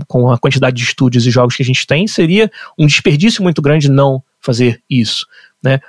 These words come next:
E aí, nes-, é nesses momentos que surgem essas oportunidades. Então, já aconteceu de, de, de eu participar de pequenas mudanças dentro do, de um jogo da BioWare, é, que a gente não pode, é, comentar publicamente exatamente o que que foi,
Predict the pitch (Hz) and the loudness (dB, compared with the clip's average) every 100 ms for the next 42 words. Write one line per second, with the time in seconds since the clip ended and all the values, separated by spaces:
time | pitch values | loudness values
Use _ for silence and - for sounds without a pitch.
0 | - 165 175 220 214 - - 190 196 - | -2 0 0 -2 -4 -8 -2 0 0 -2
1 | 196 190 196 - 262 - 240 233 226 220 | -2 0 0 -2 -6 -2 0 0 0 0
2 | 220 254 254 202 170 139 139 151 170 - | 0 -2 -2 0 -2 -4 -2 -4 -4 -8
3 | _ - 135 165 226 269 - 226 220 - | _ -6 -2 0 -2 -6 0 2 2 -2
4 | _ - 147 139 135 135 - 135 127 127 | _ -2 0 2 2 -2 -6 -2 0 0
5 | 160 131 127 - 135 - 185 - 180 175 | -2 -2 -2 -2 -4 -4 -6 -2 -2 -2
6 | 139 - 139 - 196 180 139 151 139 156 | -4 -10 -8 -2 0 0 -2 -2 0 0
7 | 160 - 139 123 131 139 135 127 123 127 | 0 -4 -8 -6 -4 -2 -2 -6 -4 -8
8 | 135 123 117 120 123 175 202 196 175 160 | -6 -6 -2 -2 -2 -2 0 0 0 0
9 | 156 - - - 123 123 123 147 127 120 | -2 -6 -20 -8 -4 -2 -2 -2 -2 -4
10 | 131 127 120 - 143 123 123 120 - _ | -6 -6 -10 -6 -2 -2 -2 -8 -16 _
11 | _ 151 120 117 - - 131 123 131 147 | _ -2 -2 -2 -4 -4 -2 -2 -2 -2
12 | 131 123 131 127 123 127 135 120 - - | -2 0 -2 0 0 0 -2 -2 -4 -4
13 | - 202 196 175 | -2 2 2 2